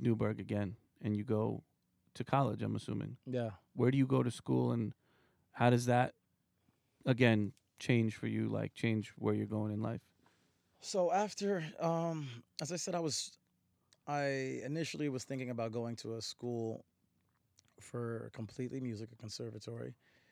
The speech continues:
Speaker 2: but I made the choice to not do that and just, uh, focus or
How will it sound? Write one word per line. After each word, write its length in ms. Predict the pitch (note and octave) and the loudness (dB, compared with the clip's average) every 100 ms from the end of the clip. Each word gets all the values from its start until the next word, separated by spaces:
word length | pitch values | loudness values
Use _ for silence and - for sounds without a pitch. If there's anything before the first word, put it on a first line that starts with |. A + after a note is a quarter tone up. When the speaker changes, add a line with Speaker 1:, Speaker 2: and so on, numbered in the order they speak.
| _ _ - | _ _ -8
Speaker 2:
but 120 | B2 | -6
I 40 | A#2+ | 0
made 180 | C#3+ | 0
the 60 | D3 | 0
choice 400 | C#3+ D3 C3+ - - | 0 0 0 -2 -6
to 60 | |
not 300 | A#2+ A#2+ B2+ | -4 -4 -4
do 140 | C3 C#3 | -6 -6
that 260 | A2+ A2 - _ _ _ _ _ _ _ _ _ _ _ _ - - | -4 -6 -10 _ _ _ _ _ _ _ _ _ _ _ _ -12 -6
and 260 | C#3 B2+ | -4 -4
just, 680 | G2 A#2+ B2+ A#2 - - - _ _ _ _ _ _ _ - | -2 0 0 -2 -6 -8 -12 _ _ _ _ _ _ _ -6
uh, 420 | A#2+ A2+ A2+ A2+ - _ _ _ _ _ _ _ | -4 -4 -4 -8 -12 _ _ _ _ _ _ _
focus 400 | - D#3+ D#3 C#3+ | 4 4 4 -2
or 220 | - D3 | 0 -2